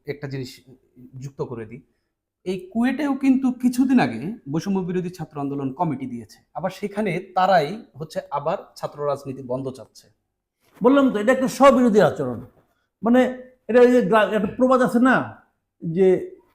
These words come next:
Speaker 2: "কৃষ্ণ করলে লীলা আর আমি করলে লুচ্চামি"। তো এটা তো ভাই হয় না,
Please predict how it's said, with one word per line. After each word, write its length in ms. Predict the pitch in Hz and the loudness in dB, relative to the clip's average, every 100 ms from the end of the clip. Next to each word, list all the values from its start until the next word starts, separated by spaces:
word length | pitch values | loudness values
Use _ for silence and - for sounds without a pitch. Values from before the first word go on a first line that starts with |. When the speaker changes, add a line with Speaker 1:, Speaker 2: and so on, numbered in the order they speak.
| _ _ | _ _
Speaker 2:
"কৃষ্ণ 400 | 254 - 262 262 | 2 4 4 6
করলে 300 | 262 247 247 | 6 6 6
লীলা 580 | 226 240 269 247 156 - - _ _ _ | 6 8 10 10 8 0 -18 _ _ _
আর 160 | 196 | 6
আমি 280 | 196 208 233 | 6 6 4
করলে 240 | 233 226 226 | 6 6 6
লুচ্চামি"। 520 | 226 233 220 143 101 - _ _ _ _ _ | 4 4 4 4 -2 -14 _ _ _ _ _
তো 60 | 226 | -2
এটা 280 | - 220 | 0 0
তো 120 | 262 269 | 4 6
ভাই 140 | 285 | 8
হয় 240 | 202 262 | 10 8
না, 320 | 269 170 104 | 8 4 -2